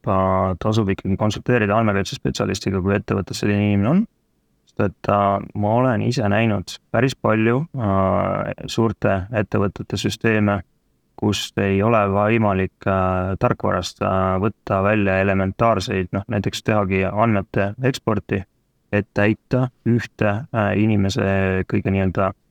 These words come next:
elementaarsemat, äh, õigust, juurdepääsuõigust, tahan saada koopiat oma andmetest.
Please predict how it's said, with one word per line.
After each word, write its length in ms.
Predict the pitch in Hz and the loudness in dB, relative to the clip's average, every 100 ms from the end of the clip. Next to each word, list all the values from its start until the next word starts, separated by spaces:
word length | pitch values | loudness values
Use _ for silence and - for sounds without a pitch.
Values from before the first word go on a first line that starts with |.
| _ | _
elementaarsemat, 800 | 117 110 104 101 127 104 101 98 _ | 0 2 2 2 2 2 0 -2 _
äh, 760 | 104 101 98 95 98 98 101 101 | -2 0 0 0 0 -2 -4 0
õigust, 420 | 226 196 180 - - 113 | 2 2 0 -4 -10 0
juurdepääsuõigust, 960 | 123 131 104 95 95 107 101 104 - - | 2 2 2 0 2 0 2 -2 -6 -2
tahan 300 | 127 131 117 | 2 2 2
saada 280 | 110 101 | 0 0
koopiat 440 | 95 120 110 101 - | 0 -2 -2 -4 0
oma 180 | 104 101 | 2 2
andmetest. 400 | 98 87 - | 0 -2 -12